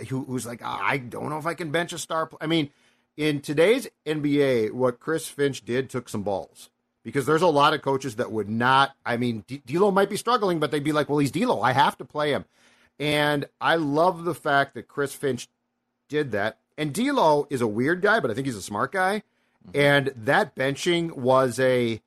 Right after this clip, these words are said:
Speaker 1: "You might not like this, but you need to understand it. And if you don't, this is trouble." And look, there was a weird, 'cause D-, Dukes is right. D'Lo had a really nice year.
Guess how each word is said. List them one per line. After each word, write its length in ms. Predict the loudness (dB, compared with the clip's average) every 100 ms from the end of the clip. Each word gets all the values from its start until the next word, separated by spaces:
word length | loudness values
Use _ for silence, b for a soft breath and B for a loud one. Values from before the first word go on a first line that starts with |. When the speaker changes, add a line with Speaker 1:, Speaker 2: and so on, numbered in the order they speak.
| _
Speaker 1:
"You 180 | -4 0
might 240 | 2 2 2
not 300 | 2 2 0
like 340 | 0 0 -2
this, 380 | -2 -2 -4 -14 _ _ _
but 160 | -6 -2
you 100 | 0
need 200 | -2 0
to 160 | 2
understand 720 | 2 0 -4 -8 -4 -4 -4 -10
it. 240 | -18 -20 _ _ _ _ _ -4
And 120 | -2
if 120 | 0
you 140 | 0 -2
don't, 480 | 2 4 6 4 0 _ _
this 260 | -4 -2 -2
is 140 | -4
trouble." 460 | -2 0 0 -2 -6 _ _
And 280 | -2 -2 -2 b b b _
look, 360 | 2 2 -2 _ _ _ _ _ _ _ _ _
there 100 | -4
was 140 | -2 0
a 40 |
weird, 640 | 0 2 2 4 4 2 -2 -14 -6
'cause 200 | -6 -6
D-, 120 | -16 _ _
Dukes 200 | -6 -6
is 100 | 0
right. 240 | 0 0 -4 _ _ _ _ _ _ _
D'Lo 220 | 2 4
had 100 | 4
a 60 | 4
really 240 | 4 4
nice 320 | 4 0 -2
year. 240 | -8 -8